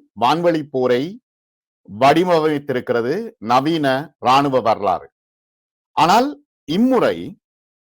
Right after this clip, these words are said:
மிக முக்கியமான டாக் ஃபைட்டாக இந்த ஃபைட் இருந்தது என்று குறிப்பிடுகின்றார்கள். ஆயிரத்தி தொள்ளாயிரத்தி பதினெட்டாம் ஆண்டு செயின்ட் மிகேல் வான்வழி போரில், முதலாம் உலக போரில் ஐந்நூறு ஜெர்மனி விமானங்களும்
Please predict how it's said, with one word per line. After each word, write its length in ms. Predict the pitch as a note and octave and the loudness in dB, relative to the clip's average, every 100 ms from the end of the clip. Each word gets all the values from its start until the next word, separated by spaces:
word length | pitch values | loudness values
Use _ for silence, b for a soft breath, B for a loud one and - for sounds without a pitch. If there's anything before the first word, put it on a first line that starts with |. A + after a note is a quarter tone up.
| _ | _
மிக 300 | A2 E3 A#3 | -4 0 0
முக்கியமான 520 | A#3 G#3+ F3+ E3 C#3 | 0 -2 -2 -2 -2
டாக் 280 | B2 C#3+ C#3+ | -2 -2 -2
ஃபைட்டாக 680 | C#3 A#2 G#2+ F2+ G#2 A#2+ G3+ - _ | -6 -4 -2 -4 -4 -10 -12 -20 _
இந்த 240 | A#2+ B2+ B2+ | -4 -2 0
ஃபைட் 280 | D3+ C#3+ C#3+ _ | 0 0 -6 _
இருந்தது 440 | A#2 B2+ B2+ A#2 A2 | -8 -4 -2 0 -2
என்று 500 | G#2 C3+ C3+ F2+ - _ _ _ _ | -4 -4 -4 -6 -12 _ _ _ _
குறிப்பிடுகின்றார்கள். 880 | E3+ E3 C#3+ A#2+ G2 D#2+ D2 D2 _ _ _ _ _ _ _ _ _ _ b b - | -2 -2 -2 -4 -4 -6 -8 -20 _ _ _ _ _ _ _ _ _ _ b b 0
ஆயிரத்தி 560 | C#3 G#3 B3+ B3 - | 2 4 2 -2 -2
தொள்ளாயிரத்தி 540 | F#3+ F3 E3+ F#3 A3 - _ | 0 0 -2 -6 -8 -10 _
பதினெட்டாம் 500 | C#3 D3+ F3 D#3 C#3+ | -2 0 -2 0 0
ஆண்டு 520 | B2+ A#2+ D3 G#3 A#3+ _ | 0 -2 -4 -6 -12 _
செயின்ட் 480 | - D#3 D#3 A2 - - | -2 0 0 -6 -12 -10
மிகேல் 540 | C3 F3+ F#3+ A2 - _ _ | -2 0 0 -2 -8 _ _
வான்வழி 360 | G#2+ D3 D#3 C#3 | -2 0 0 -2
போரில், 420 | B2 A#2 B2 F#3 | -2 -2 -2 -4
முதலாம் 360 | A2 B2+ D3+ C3 | -4 0 2 0
உலக 240 | A#2 A#2+ | -2 -4
போரில் 540 | G2+ A2 G2+ A2 A3+ - _ _ _ | -4 -4 -4 -6 -8 -14 _ _ _
ஐந்நூறு 460 | - C3 F#3+ G#3 D#3 | -4 -2 0 0 0
ஜெர்மனி 360 | C#3 D#3 D#3 | 0 -2 -2
விமானங்களும் 680 | B2 A#2 A#2+ A#2 A2 A2+ D#3 | -6 -2 -2 -2 -2 -2 -2